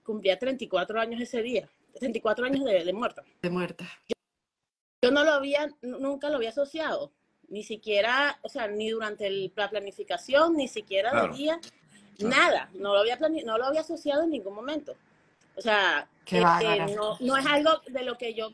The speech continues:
Speaker 1: no, o sea, no es una cosa que está presente en mi vida, que constantemente lo estoy pensando para nada, o sea, son treinta y cuatro años, ya hace mucho tiempo. Y cuando agarro el teléfono, yo digo, o sea, hoy es el aniversario de la muerte de mi mamá, no, no lo había, no lo había asociado.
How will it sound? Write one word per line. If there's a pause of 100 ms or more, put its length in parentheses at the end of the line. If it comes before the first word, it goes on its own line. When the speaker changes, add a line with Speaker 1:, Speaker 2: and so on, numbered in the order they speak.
Speaker 1:
no,
o
sea,
no
es
una
cosa
que
está
presente
en
mi
vida,
que
constantemente
lo
estoy
pensando
para
nada,
o
sea, (320)
son
treinta
y
cuatro
años,
ya
hace
mucho
tiempo. (1080)
Y
cuando (200)
agarro
el
teléfono,
yo
digo, (140)
o
sea,
hoy
es
el
aniversario
de
la
muerte
de
mi
mamá,
no,
no
lo
había,
no
lo
había
asociado.